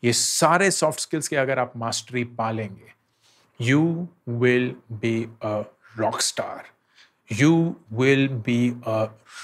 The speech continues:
rock star। क्योंकि ये तो मुझे दावे के साथ, क्योंकि ये तो मुझे पूरा भरोसा है कि आपके पास हार्ड स्किल्स हैं to accomplish and to succeed,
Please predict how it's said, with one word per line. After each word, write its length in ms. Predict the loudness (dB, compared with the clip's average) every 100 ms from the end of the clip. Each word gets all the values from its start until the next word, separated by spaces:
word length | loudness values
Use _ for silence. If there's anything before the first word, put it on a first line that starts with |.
| -2
rock 360 | 0 -2 -12 -12 -4
star। 680 | -2 -2 -6 -10 -12 -16 -20 _ -20 -4 2
क्योंकि 380 | 6 6 4 -2 -4
ये 220 | 4 6
तो 140 | 6 2
मुझे 260 | 4 4
दावे 320 | 4 4 4 2
के 160 | 0
साथ, 260 | 2 2 2 -2 _ _ _ _ _ _ _ _ _ _ -18 -2 2
क्योंकि 180 | 4
ये 260 | 4 6 4
तो 120 | 4
मुझे 520 | 2 4 6 4 2 -6 2
पूरा 240 | 4 6
भरोसा 380 | 4 2 2 2
है 120 | 2
कि 160 | 0 -4 -4
आपके 260 | -4 -4
पास 340 | -2 -2 -4 -6 -2
हार्ड 180 | -2
स्किल्स 380 | -2 -4 -4 -6
हैं 340 | -6 -6 -6 -6
to 60 |
accomplish 600 | -8 -6 -8 -6 -2 -2 -4 -6
and 220 | -4 -2
to 80 | -4 -4
succeed, 540 | -4 -6 -6 -10 -16